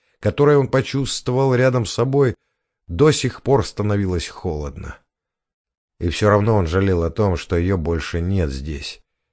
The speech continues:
и не отказался бы увидеть снова. "Получается, она и этот демон —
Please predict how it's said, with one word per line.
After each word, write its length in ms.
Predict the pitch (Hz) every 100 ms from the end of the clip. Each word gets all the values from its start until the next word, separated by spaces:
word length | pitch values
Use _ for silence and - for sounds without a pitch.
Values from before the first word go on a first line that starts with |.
| _ _
и 240 | 87 98
не 260 | 95 95 92
отказался 680 | 90 - 82 78 104 104 85
бы 120 | 85
увидеть 440 | 90 90 98 80
снова. 600 | - - 90 110 101 69 - _ _ _ _ _ _
"Получается, 840 | - 92 92 131 147 160 - 120 -
она 560 | 98 98 123 135 131 76
и 100 | 87
этот 380 | 104 - 80
демон — 480 | 80 92 110 127 131